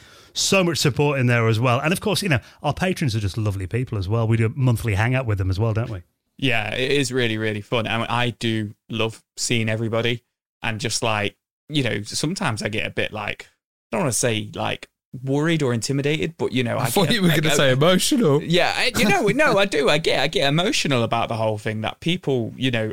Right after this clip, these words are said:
Speaker 2: actually wanna come and, you know, support us and hang out with us. It's kinda like a, you know, without sounding too cheesy, it is a dream come true that people have let us continue doing this. You know, there was a bit of a cloud over the podcast at one point, and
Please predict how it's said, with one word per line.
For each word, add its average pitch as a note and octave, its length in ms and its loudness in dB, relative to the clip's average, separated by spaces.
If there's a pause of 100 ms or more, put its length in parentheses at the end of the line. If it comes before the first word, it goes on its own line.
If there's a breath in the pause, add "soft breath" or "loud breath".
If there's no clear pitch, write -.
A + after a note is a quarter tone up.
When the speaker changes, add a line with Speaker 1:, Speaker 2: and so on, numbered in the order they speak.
Speaker 2:
actually B2+ 400 -4
wanna A#2+ 260 -2
come B2 300 -4
and, G#2+ 180 -4 (600)
you C3 120 -2
know, G#2 180 -2
support B2 480 -2
us A2 340 -6
and A2+ 400 -4 (140)
hang B2 180 0
out C3 220 0
with A#2+ 160 -4
us. A2 140 -8
It's - 240 -4 (180)
kinda E3+ 300 0
like A2+ 220 0
a, G#2 160 -4
you C3 100 -2
know, A2+ 240 -2
without B2+ 320 -4
sounding A#2+ 260 -4
too A2+ 200 -6
cheesy, C3 420 -4
it - 80 -8
is B2 120 -4
a B2 60 -2
dream A2+ 320 -2
come A2 220 -8
true D3+ 260 -2
that G#2+ 220 -6
people A2+ 320 -6
have G#2+ 100 -10
let A#2+ 180 0
us - 120 -6
continue A2+ 400 -6
doing B2 320 -2
this. - 240 -8
You A#2+ 80 -8
know, G#2 200 -6 (400)
there C3 120 0
was B2 100 2
a C3 60 4
bit C3+ 120 4
of G#2 80 0
a A2+ 60 -6
cloud D3 380 -2
over G#2+ 180 -2
the A2 80 -6
podcast - 540 -6
at - 80 -10
one C3 180 0
point, A2+ 300 -6
and A2 260 -6